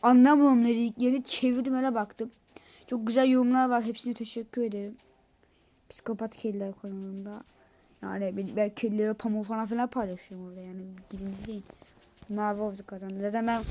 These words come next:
zaten biz eskiden bu oyunu ilk dediğimizde bak, Muhammed'e demiştim ki mavi oldu ben alacağım, hani kırmızı oldu olacak. Tabii ben hep Muhammed'e üstü şeyler koyuyordum. Kendime öyle dana gibi. Şaka şaka öyle bir şey yapmıyordum. Kendime, yani kendime altı tane olacak, ona da altı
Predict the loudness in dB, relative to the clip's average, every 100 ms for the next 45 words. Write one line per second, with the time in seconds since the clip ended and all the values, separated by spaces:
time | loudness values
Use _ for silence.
0 | -10 -8 -2 4 4 2 -6 -2 0 0
1 | 0 0 2 0 0 -2 -2 -2 0 0
2 | 0 -2 -6 -20 -20 -14 -8 -8 -6 0
3 | 2 4 4 4 2 0 0 -2 -4 -4
4 | 0 4 6 8 6 6 4 4 4 2
5 | 2 2 2 -2 -2 -2 -2 -2 -4 -6
6 | -10 -12 -14 -8 -8 -6 -6 -6 -6 -6
7 | -8 -10 -8 -8 -10 -10 -6 -6 -6 -8
8 | -10 -8 -10 -10 -14 -14 -12 -2 0 2
9 | 0 -4 -2 -2 -2 -4 -6 -12 -14 -16
10 | -18 -18 -6 0 2 2 0 0 -2 -4
11 | -6 -8 -10 -12 -16 -18 -20 -20 -2 2
12 | 4 4 0 0 -2 0 0 2 2 4
13 | 2 0 -2 -4 -4 -2 -2 -2 -4